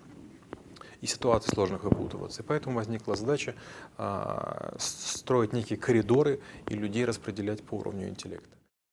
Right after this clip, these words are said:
Большинство задач на I Q, они,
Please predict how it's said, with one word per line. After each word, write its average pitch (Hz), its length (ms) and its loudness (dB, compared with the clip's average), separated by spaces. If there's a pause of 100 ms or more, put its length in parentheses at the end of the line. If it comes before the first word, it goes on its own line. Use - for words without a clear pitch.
(220)
Большинство 117 680 -2
задач 107 380 -2
на 113 100 -2
I 113 80 -4
Q, 208 300 0 (1080)
они, 123 520 -2